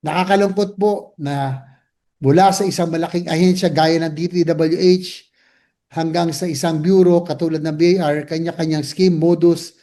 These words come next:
at kanya-kanyang scam na ang ating mga kababayan. Nagsimula sa floodgates, ngayon naman po, ay loa naman po. Mister Chairman,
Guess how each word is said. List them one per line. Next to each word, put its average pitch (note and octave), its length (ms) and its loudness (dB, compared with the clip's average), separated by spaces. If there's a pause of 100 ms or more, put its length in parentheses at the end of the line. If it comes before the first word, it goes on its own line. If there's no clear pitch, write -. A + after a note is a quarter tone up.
(200)
at F#3 80 -8
kanya-kanyang F#3 560 -2
scam F3 320 -4
na F3+ 160 -2
ang D#3 80 -8
ating D3 240 -6
mga C3+ 160 -2
kababayan. B2+ 500 -2 (600)
Nagsimula F3 480 0
sa F#3 160 -2
floodgates, F3 640 2
ngayon E3+ 320 0
naman E3 240 -6
po, - 480 -8
ay D#3 160 0
loa D#3 320 2
naman C#3+ 240 -4
po. C#3 400 -8 (480)
Mister E3 240 -2
Chairman, F#3 640 4